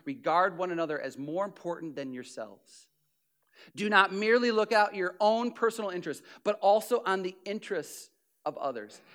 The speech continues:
Have this attitude. What kind of attitude? "Have this attitude in yourself, which was also in Christ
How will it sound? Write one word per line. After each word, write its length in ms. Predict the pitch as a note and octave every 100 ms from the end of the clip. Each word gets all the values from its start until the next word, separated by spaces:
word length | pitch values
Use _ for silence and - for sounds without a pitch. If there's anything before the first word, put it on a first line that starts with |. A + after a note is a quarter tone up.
| -
Have 600 | - A3+ A3+ B3+ B3 F3
this 420 | G#3 A#3+ A3+ - - -
attitude. 720 | A3+ A3 G#3 - G3 D3 B2 - -
What 220 | - A#3+ B3+
kind 220 | B3 B3+
of 60 |
attitude? 540 | B3 B3+ B3+ C4 B3+ B3+ - -
"Have 340 | E3+ B3 C4
this 200 | C4 B3+ -
attitude 500 | A#3+ B3+ - B3+ C4
in 240 | B3+ A#3+ B3
yourself, 640 | B3+ A#3 - B3 A#3+ A#3+
which 220 | G#3 G#3+
was 180 | G3 E3+ -
also 500 | A3 B3 B3+ B3+ A#3 -
in 360 | A3 A3+ A3 A3 _ _
Christ 680 | - F#3+ F#3+ F#3+ - -